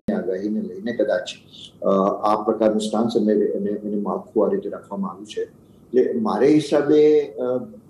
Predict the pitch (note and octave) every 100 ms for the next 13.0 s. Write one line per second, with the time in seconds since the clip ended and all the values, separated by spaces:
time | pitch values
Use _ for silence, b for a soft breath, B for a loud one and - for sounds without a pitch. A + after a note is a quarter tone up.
0 | - - - B2 A#2+ C#3+ C#3+ C#3+ C#3 B2+
1 | B2+ - A2 A2 C3 B2 A2+ A#2 G#2+ G#2+
2 | A2+ B2+ - B B B G#2 G#2+ A2 A2
3 | - C#3 - D3 D#3 B2+ C3 C3+ - -
4 | - - - - A2+ G2+ F#2 A2 G#2 A2+
5 | G2 - - - - C3+ C3+ B2+ G#2 A#2+
6 | A#2+ A#2+ A#2+ A#2+ A#2+ - - _ b b
7 | - - A2 A2 C#3 B2 C3 C3 B2 B2
8 | A2+ A2 G2 F2+ - - E2 B2 B2+ B2
9 | - - C#3 B2+ B2 - B2 A2 G2+ A2
10 | - G2+ - F2+ - D#2+ - D#2+ D#2 E2
11 | F2 A2 - - B B B B B D#3
12 | E3+ G#3+ G#3 - E3 D#3+ D3 C3+ C3+ -